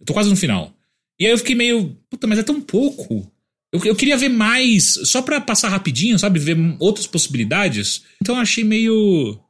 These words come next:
eu entendo que é um trabalho, puta, eu não consigo imaginar o quão difícil é fazer um jogo desse tipo, sabe? É muita permuta, é muita possibilidade de, de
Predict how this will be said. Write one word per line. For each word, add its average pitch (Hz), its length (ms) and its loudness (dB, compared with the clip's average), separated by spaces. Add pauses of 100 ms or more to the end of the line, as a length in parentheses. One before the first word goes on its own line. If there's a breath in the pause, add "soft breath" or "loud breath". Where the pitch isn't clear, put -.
(100)
eu 185 80 2
entendo 226 320 4
que - 80 -2
é 190 40 2
um 175 60 4
trabalho, 147 320 0 (240)
puta, 202 300 -2
eu 143 100 2
não 190 120 6
consigo 196 260 2
imaginar 160 400 2
o 156 60 0
quão 185 180 0
difícil 160 420 0
é 135 120 -4
fazer 127 260 -2
um 127 100 2
jogo 117 200 0
desse 117 240 0
tipo, - 340 -6
sabe? 95 300 -6 (100)
É 110 80 -4
muita 156 380 2
permuta, 135 580 0
é 104 60 0
muita 143 260 -2
possibilidade 110 840 -4
de, 95 220 -2
de 90 320 -8